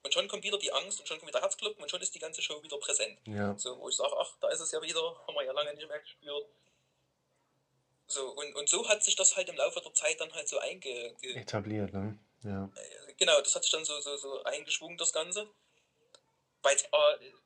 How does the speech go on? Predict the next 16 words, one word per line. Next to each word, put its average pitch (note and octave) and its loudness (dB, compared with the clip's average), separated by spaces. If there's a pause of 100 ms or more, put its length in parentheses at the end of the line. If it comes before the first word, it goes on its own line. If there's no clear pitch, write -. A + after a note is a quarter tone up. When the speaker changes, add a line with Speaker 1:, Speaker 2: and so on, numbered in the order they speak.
(140)
Speaker 1:
hab D#3 -6
ich D3+ -6
keine D3+ -10
vernünftige D#3 -14
Therapie D3 -8
damals, E3+ -2
das - -2
war C3 0
ja C3 0
zweitausendsechs, C3+ 0
wo D#3+ -8
das D3+ -6
anfing, D#3+ -8
da - -2
gab's - 0
so, C#3 -6